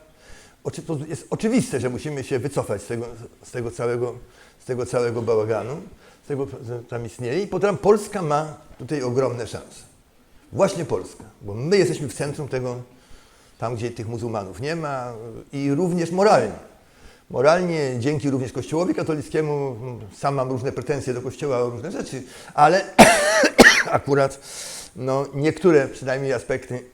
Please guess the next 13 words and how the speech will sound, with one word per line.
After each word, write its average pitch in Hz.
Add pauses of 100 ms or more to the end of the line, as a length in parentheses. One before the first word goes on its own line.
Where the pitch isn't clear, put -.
(100)
<coughs> 156
tej 127
unijności, 127 (440)
e, 113
są 120
jeszcze, 110 (440)
dzięki 104
Kościołowi 113
w 110
Polsce 104
się 101
tam, 101
e, 95